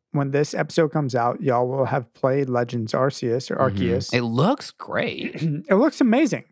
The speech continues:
Speaker 1: but we know nothing about it. I am so irritated. Give me the final evolution forms of the three starters. Let me see what Rowlet looks like. Let me see what,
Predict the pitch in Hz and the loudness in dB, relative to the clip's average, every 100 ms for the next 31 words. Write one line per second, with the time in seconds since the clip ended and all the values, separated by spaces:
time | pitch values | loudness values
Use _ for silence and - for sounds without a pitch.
0 | _ 180 202 _ _ _ _ _ _ _ | _ 2 2 _ _ _ _ _ _ _
1 | _ - 185 247 262 294 277 277 285 208 | _ -2 2 4 4 4 4 2 2 2
2 | 285 220 185 190 214 190 - 208 208 220 | 2 2 2 2 2 0 0 2 2 2
3 | 285 294 - 139 131 135 147 185 214 190 | 2 2 2 2 0 -2 0 0 2 2
4 | 208 208 208 175 _ 160 143 - 143 185 | 4 2 0 -4 _ -2 0 2 2 4
5 | 196 202 220 214 - 214 165 143 147 147 | 2 2 2 2 0 0 2 2 2 0
6 | 127 117 135 185 196 160 127 131 131 123 | 0 -2 0 0 2 0 2 0 0 -2
7 | 127 185 151 - - 151 170 151 147 135 | -2 -2 -4 -4 0 2 4 2 2 0
8 | 143 147 - 160 - 147 143 - _ _ | 0 -2 -2 -6 0 0 0 -4 _ _
9 | - 139 - 147 147 139 | -4 -4 0 2 2 2